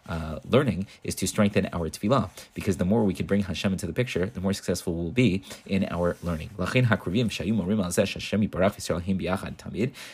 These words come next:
And so too the kruvim, the kruvim that sat on top of the Aron, the two angels, the cherubs that sat on top of the, uh, Aron, uh, so they, uh, indicated the close relationship between Hashem and the Jewish people.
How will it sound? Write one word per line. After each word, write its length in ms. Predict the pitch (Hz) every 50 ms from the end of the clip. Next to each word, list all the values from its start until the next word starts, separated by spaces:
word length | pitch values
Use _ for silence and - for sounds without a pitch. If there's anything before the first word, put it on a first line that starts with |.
| - -
And 120 | 92 -
so 120 | - 117
too 180 | 110 - 123 110
the 140 | 90 90 85
kruvim, 480 | - - - 92 85 90 123 120 87
the 60 | 85 85
kruvim 300 | - - 87 107 117 101
that 120 | 87 -
sat 160 | - - 101 95
on 120 | 90 82
top 200 | - 95 92 -
of 80 | - 80
the 100 | 87 85
Aron, 260 | 104 113 98 85 87
the 60 | 90
two 200 | - - 113 104
angels, 420 | - 104 120 113 - 87 90 -
the 140 | - - 85
cherubs 480 | - - - 131 123 92 - - - - - - - - -
that 100 | 87 -
sat 140 | 123 110
on 80 | 104 90
top 260 | 87 - 104 98 -
of 220 | 87 82 - - -
the, 200 | 82 82 85 80 - - - -
uh, 200 | - 87 87 82 - -
Aron, 340 | 101 107 113 139 165 185 202 - _ _ _ _ _ _ _ _ _ - - _ _ _ -
uh, 160 | 101 90 87
so 260 | 85 - - 92 87 85 - - - -
they, 180 | 95 98 110 101
uh, 320 | 92 90 87 85 85 82 - - 80 73 - -
indicated 500 | 113 107 104 101 - 101 87 85 82 82
the 100 | - 73
close 360 | - - 123 123 113 - -
relationship 420 | 85 87 98 101 98 87 - 104 95
between 240 | - - - 90
Hashem 400 | 85 80 80 - - 95 82 80 - -
and 200 | 95 90 82 73
the 200 | - - - 87
Jewish 260 | - - - - -
people. 380 | - - 80 - - 143 120